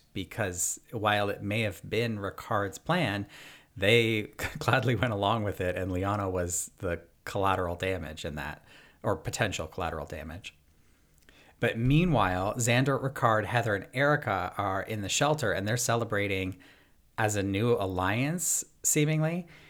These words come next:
uh, that also has an idol and an extra vote at their disposal. And in a confessional, Xander says he pulled off a big move to get Shan out. Like, I don't know about that narrative. I, I know I've seen people online talk about how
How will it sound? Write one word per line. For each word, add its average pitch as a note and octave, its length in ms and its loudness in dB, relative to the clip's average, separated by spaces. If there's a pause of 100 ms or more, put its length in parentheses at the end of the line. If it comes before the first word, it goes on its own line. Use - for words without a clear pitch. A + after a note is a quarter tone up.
(240)
uh, A2+ 220 0 (360)
that G#2 200 2
also A#2 300 2
has A2+ 180 0
an G#2+ 80 -4 (240)
idol A2 380 2
and G2+ 100 0
an F#2+ 80 -4
extra G2 320 -4
vote G#2+ 260 0
at B2 120 -4
their A#2+ 140 2
disposal. A#2 640 0
And A#2 180 -2
in G#2 160 -4
a G#2 60 -2
confessional, G#2 1040 -2
Xander B2+ 460 2
says G#2+ 360 -2 (180)
he F3 220 -2
pulled G#2+ 340 2
off G2+ 380 2 (120)
a B2 80 0
big G2+ 400 0
move D3 340 2
to - 120 -6
get G2+ 240 0
Shan D3 400 2
out. D#2 280 -6 (720)
Like, - 180 -8
I C3 160 6
don't F3 140 6
know B2+ 80 6
about F2+ 360 0
that C3 300 8
narrative. D#2+ 640 -6
I, A2 140 2
I B2 160 4
know C3+ 160 6
I've A#2+ 220 2
seen E3 260 2
people D3+ 240 0
online A2 400 0
talk G#2 220 -4
about F#2+ 300 -4 (340)
how F#2+ 520 0